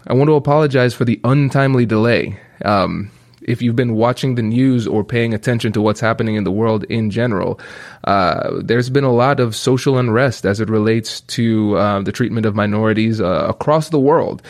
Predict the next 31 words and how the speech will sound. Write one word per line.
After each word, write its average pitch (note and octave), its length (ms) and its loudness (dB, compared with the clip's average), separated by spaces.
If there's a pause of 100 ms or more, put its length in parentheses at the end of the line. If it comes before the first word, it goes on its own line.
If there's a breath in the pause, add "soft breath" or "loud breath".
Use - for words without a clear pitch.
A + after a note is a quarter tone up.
(240 loud breath)
It - 100 -18
started A2 380 0
with A#2+ 160 0
the A#2 80 -2
death A2 260 0
of G#2+ 80 -2
George A2 300 0
Floyd, B2 420 0
and G#2+ 320 0
really A2+ 240 2
the, G2+ 180 0
the F2 200 -6
protests A#2+ 480 0
have F#2 140 0
spread G#2+ 500 0
around G#2+ 420 0
the G2+ 80 0
world. G2 400 -2
So G#2 400 0 (440 loud breath)
the A2+ 60 -2
fact C3 400 -2
that A2+ 240 0
I A2 80 0
disappeared A2 760 -2
right G2+ 540 -2
at A2 180 0
that G#2+ 240 0
time B2 440 0 (200)
probably A2 520 0
looked A2 320 -2 (140)
really, B2 720 2